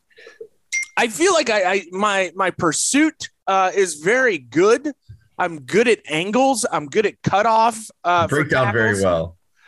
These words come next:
Speaker 1: And, uh, form, I'm very good at. It's, my body is just a little bit more gelatinous now and, like, s-,
Speaker 2: <laughs>
Speaker 1: and, and blubbery. And that tends to hurt more, uh, upon impact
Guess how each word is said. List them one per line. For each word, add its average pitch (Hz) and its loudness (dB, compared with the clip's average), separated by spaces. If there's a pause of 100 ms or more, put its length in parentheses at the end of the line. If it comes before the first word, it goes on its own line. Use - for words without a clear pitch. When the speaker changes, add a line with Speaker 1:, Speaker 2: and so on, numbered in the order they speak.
(460)
Speaker 1:
And, 185 -2
uh, 175 0
form, 220 0
I'm 151 -6
very 202 2
good 135 0
at. 117 0 (400)
It's, - -14
my 202 0
body 233 -2
is 170 -2
just 190 -2
a 170 0
little 190 0
bit 175 -2
more 170 -2
gelatinous 208 -2
now 240 0
and, 156 -4
like, 123 -4
s-, - -6
Speaker 2:
<laughs> - -20
Speaker 1:
and, 139 -2
and 123 -6
blubbery. 240 0 (520)
And 190 -2
that 233 -2 (240)
tends 233 -2
to 175 0
hurt - 0
more, 131 2 (400)
uh, 139 2 (100)
upon 175 -2
impact 175 -4